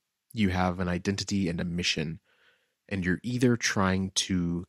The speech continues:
collect a certain set of artifacts or, um, reverse some historical events, um,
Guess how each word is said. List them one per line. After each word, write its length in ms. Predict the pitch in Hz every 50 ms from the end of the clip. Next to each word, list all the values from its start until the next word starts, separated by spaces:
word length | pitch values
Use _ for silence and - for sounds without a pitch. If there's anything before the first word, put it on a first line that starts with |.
| _
collect 360 | - - 104 92 92 95 - -
a 40 | 113
certain 340 | - - 107 - 85 98 92
set 160 | - - 92 92
of 80 | 80 -
artifacts 760 | - 92 92 92 - - 98 95 98 95 - - - - - _ _ _ _ _ _ _ _ _ _ _
or, 580 | - 101 95 95 92 92 92 92 90 87 87 - _ _ _ _ _ _ _ _ _ _ _ _ _ _ _ _ _ _ _ _ _ _
um, 640 | - 92 90 90 90 90 87 87 90 90 90 - - _ _ _ _ _ _ _ _ _ _ _ _ _ _ _ _ _ _ _ _ _ _ _ _ _ _ _ _ _ _
reverse 560 | 104 107 95 82 90 92 90 87 - - -
some 180 | - - 101 90
historical 520 | 87 85 - - 98 90 92 - - 95 90
events, 580 | 85 - 85 85 82 76 - - - - - - _ _ _ _ _ _ _ _ _ _ _ _ _ _ _ _ _
um, 520 | - 110 92 85 85 87 80 67 65 -